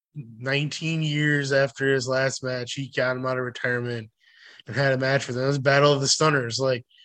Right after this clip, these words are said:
I guarantee you, in, like, in his in-ring career, that's his favorite moment, and that'll be forever his favorite moment.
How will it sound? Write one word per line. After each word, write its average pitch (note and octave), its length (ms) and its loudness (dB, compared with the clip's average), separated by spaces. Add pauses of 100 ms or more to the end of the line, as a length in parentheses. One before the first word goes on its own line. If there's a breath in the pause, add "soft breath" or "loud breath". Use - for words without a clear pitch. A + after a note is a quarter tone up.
(600 soft breath)
I D3 120 4
guarantee E3 640 2
you, D3 60 2
in, D3 360 0
like, C#3 300 -2 (560)
in D#3+ 140 -4
his D#3+ 220 0
in-ring D#3+ 380 2
career, D3 440 4
that's C3+ 260 0
his C3+ 180 -8
favorite C#3 340 0
moment, C#3 460 -2 (480 loud breath)
and C3+ 80 -2
that'll C#3+ 200 2
be D3+ 120 -2
forever C#3 460 2
his B2+ 140 -4
favorite B2+ 380 -4
moment. A2 440 -8